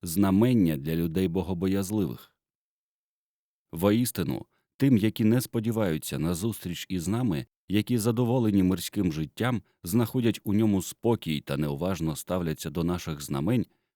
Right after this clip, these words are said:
притулком буде вогонь за те, що вони собі здобули.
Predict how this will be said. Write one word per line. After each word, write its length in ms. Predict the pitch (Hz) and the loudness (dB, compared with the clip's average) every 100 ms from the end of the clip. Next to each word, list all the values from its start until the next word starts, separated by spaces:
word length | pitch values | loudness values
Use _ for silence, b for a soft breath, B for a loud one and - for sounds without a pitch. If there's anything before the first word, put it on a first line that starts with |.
| - | -2
притулком 720 | 107 101 - 143 131 101 85 | 0 2 2 -2 0 0 0
буде 280 | 73 110 101 | 2 2 4
вогонь 520 | 92 95 87 82 - - _ | 4 0 0 -2 -4 -12 _
за 200 | 82 95 | -6 -4
те, 200 | 87 120 | -2 -4
що 220 | 113 - 92 | -4 -2 0
вони 240 | 92 98 | 2 0
собі 300 | - 85 87 | 0 -2 -2
здобули. 540 | 80 80 80 76 67 | -2 -2 0 -2 -4